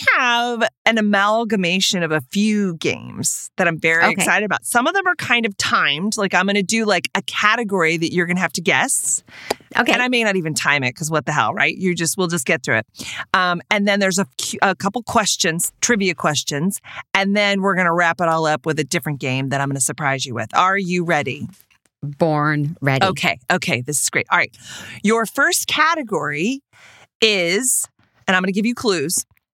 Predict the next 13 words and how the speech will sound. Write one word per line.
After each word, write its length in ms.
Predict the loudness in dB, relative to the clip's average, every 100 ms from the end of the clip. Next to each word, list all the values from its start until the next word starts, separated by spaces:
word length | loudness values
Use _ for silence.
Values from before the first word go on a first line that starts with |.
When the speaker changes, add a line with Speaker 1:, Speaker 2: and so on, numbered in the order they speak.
| -6
Speaker 1:
famous 260 | 2 2 4 2
Speaker 2:
Yes. 300 | 2 2 -4 -8 -2
Speaker 1:
Rachels. 800 | 0 0 0 0 -2 -6 -6 -12 _ _ _ _ -2
Okay. 240 | 2 0 -2 _
Speaker 2:
Okay. 220 | -4 -2 0
Speaker 1:
Are 300 | 2 2 0
you 180 | 0 0
ready? 320 | 0 -2 -14 _ _ _ _ _ _ _ 0
Speaker 2:
Yes. 280 | 2 2 -2
Speaker 1:
Okay. 920 | -2 0 0 2 2 2 0 0 -2 -8 _ _ _ _ -16 -16 _ _
Go. 140 | 0 0 _ _
All 80 | 0
right. 180 | 0